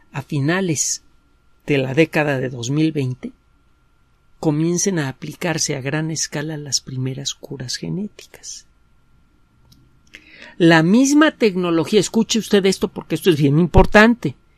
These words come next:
la misma tecnología básica que le cura a usted un problema como el de la anemia falciforme, le cura a usted en principio prácticamente cualquier otro defecto genético,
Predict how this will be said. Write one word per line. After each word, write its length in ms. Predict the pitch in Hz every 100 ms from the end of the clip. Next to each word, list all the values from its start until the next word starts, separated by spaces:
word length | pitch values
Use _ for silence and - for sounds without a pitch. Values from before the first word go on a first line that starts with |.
| _ _
la 160 | - 160
misma 340 | 165 220 254 240
tecnología 640 | 196 175 160 147 185 180
básica 480 | 165 170 - - 135
que 160 | -
le 160 | 135 139
cura 320 | - 160 175
a 40 | 170
usted 420 | 151 - 170 156 - - - - - _ _ _ _ -
un 160 | 180
problema 680 | 180 196 156 160 160 156 127 - _ _ _ _
como 300 | - 147 143
el 100 | 139
de 80 | 139
la 120 | 131
anemia 580 | 135 135 160 156 147 127 _ -
falciforme, 840 | 160 180 - 160 - 139 123 196 - _ _ _ _ _ _ _ - -
le 180 | 143
cura 320 | 143 - 175 208
a 40 |
usted 360 | 185 - 175 165
en 180 | 180
principio 600 | 208 185 165 - 170 - 175
prácticamente 840 | - 156 - 180 156 143 147 180
cualquier 460 | - 135 - 147 139
otro 280 | 135 160
defecto 480 | 147 127 147 - 139
genético, 920 | 123 151 151 175 185 - 165 - 139